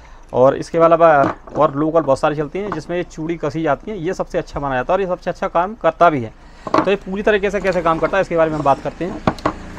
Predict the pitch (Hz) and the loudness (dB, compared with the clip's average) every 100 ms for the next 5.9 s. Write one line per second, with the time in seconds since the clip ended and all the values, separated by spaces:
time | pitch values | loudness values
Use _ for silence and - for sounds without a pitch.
0 | - - 165 214 - 151 170 196 180 170 | -10 -8 0 2 6 6 6 6 4 4
1 | 156 147 175 - - - 151 190 - 175 | 4 4 2 -4 -14 -4 4 4 6 6
2 | 160 160 190 156 190 226 - - 160 151 | 6 2 -4 0 -2 -2 -14 -8 -6 2
3 | 175 180 - 165 165 190 139 117 117 117 | 4 4 4 0 2 -2 -2 -2 -2 -2
4 | 135 165 185 170 170 151 147 208 202 147 | -2 0 0 0 2 2 2 2 0 0
5 | 147 180 - 165 156 135 135 117 | -2 -4 -4 -6 -4 -2 -2 -2